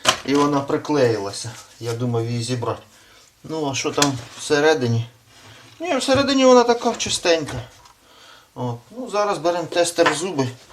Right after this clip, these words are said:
і перевіряємо. А це що, скле-,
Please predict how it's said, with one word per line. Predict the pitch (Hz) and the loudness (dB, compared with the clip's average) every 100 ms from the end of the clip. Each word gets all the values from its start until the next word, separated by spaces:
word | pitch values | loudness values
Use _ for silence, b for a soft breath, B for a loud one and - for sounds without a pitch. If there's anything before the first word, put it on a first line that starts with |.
| B B B _ | B B B _
і | 135 151 | -4 -4
перевіряємо. | - 147 147 147 147 143 127 117 117 | 0 2 2 2 0 0 0 0 -4
А | - | -10
це | - 117 | -8 -8
що, | 117 120 | -8 -8
скле-, | - - - 127 | -10 -12 -10 -10